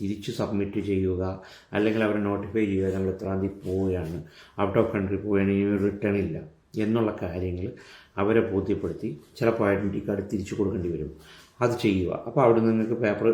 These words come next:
എക്സിറ്റ് ആവാൻ, ചിലപ്പോൾ പേപ്പർ എയർപോർട്ടിൽ എക്സിറ്റ് ആവാൻ കിട്ടും, അത് വാങ്ങിക്കുക. അതൊരു അത്യാവശ്യമായ ഘടകമാണ്. ഇത് പലർക്കും അറിയില്ല, പലരും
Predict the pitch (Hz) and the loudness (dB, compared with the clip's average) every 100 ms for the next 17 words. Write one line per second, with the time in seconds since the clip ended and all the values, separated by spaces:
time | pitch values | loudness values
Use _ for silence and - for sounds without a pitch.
0 | - - 117 95 110 104 101 98 98 95 | 2 0 0 0 0 2 2 2 0 0
1 | 98 95 98 95 101 104 101 - - 95 | -2 0 -2 -2 -4 -4 -4 -8 -6 -4
2 | 95 92 - 90 - - 101 101 98 98 | -4 -6 -8 -10 -10 -8 -4 0 0 2
3 | 101 101 - - - - _ _ _ - | 0 -2 -8 -10 -14 -20 _ _ _ -20
4 | _ - 101 104 95 - 117 113 110 101 | _ -2 2 2 0 4 6 6 4 0
5 | 98 92 90 - 87 92 90 85 87 - | 0 0 -4 -8 -2 0 0 -2 -6 -12
6 | - - - 110 113 110 101 101 104 92 | -18 -20 -4 0 0 2 0 0 0 0
7 | 95 95 92 - 98 92 90 | 0 0 -4 -4 -2 -2 -2